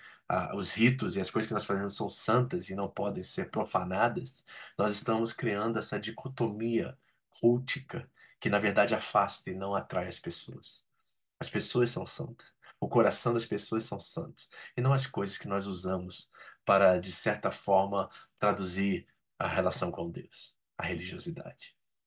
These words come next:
Nós precisamos repensar a forma como temos vivido como igreja.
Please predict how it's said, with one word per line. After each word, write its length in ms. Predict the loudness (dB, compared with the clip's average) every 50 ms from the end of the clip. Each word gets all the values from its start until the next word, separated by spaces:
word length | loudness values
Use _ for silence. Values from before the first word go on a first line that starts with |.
| _ _ _ _ _ _ _ _ _ _ _ _ _ _ _
Nós 140 | -2 -2 -2
precisamos 640 | -2 0 0 0 0 0 0 0 0 0 -4 -6 -6
repensar 880 | -4 -4 -4 -2 -2 -4 -2 0 0 0 0 -2 -4 -6 -8 -12 -14 _ _ _ _ _ _ _ _ _ _
a 80 | -6 -6
forma 480 | -4 0 4 4 6 6 4 2 -2 -4
como 260 | -4 -6 -4 -6 -6
temos 300 | -4 -4 -4 -4 -4 -4
vivido 400 | -4 -4 -4 -4 -6 -6 -6 -8
como 220 | -8 -8 -6 -6
igreja. 400 | -6 -8 -8 -10 -12 -12 -16 -18